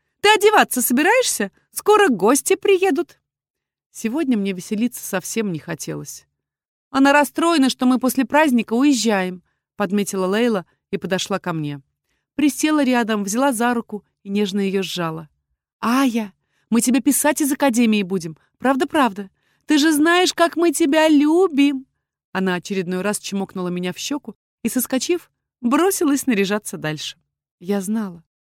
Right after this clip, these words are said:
но с трудом подавила тяжелый вздох и присела на диван, где лежало подготовленное мне платье.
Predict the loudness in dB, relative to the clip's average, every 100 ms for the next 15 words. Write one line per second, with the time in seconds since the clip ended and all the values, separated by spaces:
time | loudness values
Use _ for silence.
0 | _ _ -2 -2 0 -2 0 -2 -2 -2
1 | 0 0 -2 -2 -2 -2 -4 -2 -4 -4
2 | _ _ _ -6 -4 -2 -2 0 0 2
3 | 0 0 -2 0 -2 -4 -14 _ _ -2
4 | 0 0 0 -2 -2 -4 -6 -4 -4 -4
5 | -4 -4 -4 -8 -10 -14 -14 -18 -20